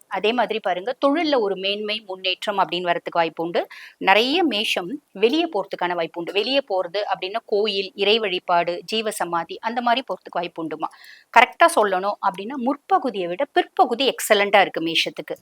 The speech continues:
அப்படின்னு தான் சொல்லணும். ஏன்னா சனி நல்லிஃபை ஆகுறார் ஃபர்ஸ்ட் அப்படி நம்ம சொல்லணும்.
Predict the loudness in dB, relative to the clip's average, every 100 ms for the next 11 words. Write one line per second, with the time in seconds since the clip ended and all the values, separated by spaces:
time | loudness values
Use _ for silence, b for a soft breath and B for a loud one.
0 | -4 -2 -2 -2 -4 -2 -2 2 4 4
1 | 2 b b 2 4 4 4 2 0 0
2 | 0 -2 -6 -6 -6 -8 _ -6 -2 -2
3 | -4 -6 -8 -10 -12